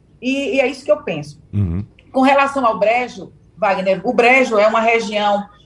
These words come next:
Speaker 1: é, que fica no alto, né? Fica aqui, é, fazendo fronteira com, com o Rio Grande do Norte. É um lugar onde faz frio, por exemplo. Agora tá fazendo dezoito graus.
Speaker 2: Opa.
Speaker 1: Dezoito graus pra nós nordestinos
Speaker 2: Uhum.
Speaker 1: é frio, né, gente?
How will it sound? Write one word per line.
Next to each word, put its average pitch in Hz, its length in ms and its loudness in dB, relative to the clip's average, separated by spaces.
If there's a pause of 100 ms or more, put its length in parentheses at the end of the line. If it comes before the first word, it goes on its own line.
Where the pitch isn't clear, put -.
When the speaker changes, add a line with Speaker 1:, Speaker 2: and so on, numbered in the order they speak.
Speaker 1:
é, 196 320 8
que 214 140 -12
fica 247 240 -2
no 240 160 4
alto, 214 420 6
né? 185 280 -2
Fica 202 180 -8
aqui, 190 420 -4 (240)
é, 175 320 2
fazendo 214 320 4
fronteira 247 680 4
com, 202 200 2
com 220 120 0
o 208 40 2
Rio 220 160 -4
Grande 202 220 0
do 185 120 -4
Norte. 185 380 0 (360)
É 254 100 4
um 269 40 6
lugar 254 200 4
onde 254 160 -2
faz 302 240 2
frio, 247 260 0
por 240 100 0
exemplo. 226 280 -2
Agora 254 320 0
tá 302 180 -4
fazendo 247 460 -4
dezoito 254 520 0
graus. 190 400 2
Speaker 2:
Opa. 123 340 0
Speaker 1:
Dezoito 254 440 2
graus 226 280 2
pra 214 180 0
nós 202 200 -2
nordestinos 196 840 0
Speaker 2:
Uhum. 143 120 -2 (220)
Speaker 1:
é 269 160 4
frio, 311 300 2
né, 240 180 4
gente? 208 280 -2